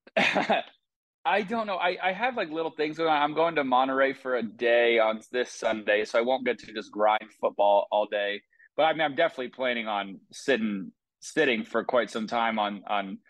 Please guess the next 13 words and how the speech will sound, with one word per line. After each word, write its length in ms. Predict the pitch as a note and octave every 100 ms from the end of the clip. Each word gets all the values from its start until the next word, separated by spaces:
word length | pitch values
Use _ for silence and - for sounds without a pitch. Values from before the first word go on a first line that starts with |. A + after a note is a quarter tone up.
| _ _
peak 220 | - D3
football 540 | - - C#3 A2 G#2+ F#2+
days 500 | F#2+ F#2 F#2+ - - _ _ _ _
at 160 | A#2 A2+
some 260 | - C3+ A#2+
point. 280 | A2+ G#2+
But, 140 | D3+ E3
yeah, 200 | E3 D#3+
it's 120 | D#3+
just 160 | F3+ F3+
you, 100 | F3+ _ _ -
obviously, 340 | F3 E3 -
like, 260 | D3 A#2+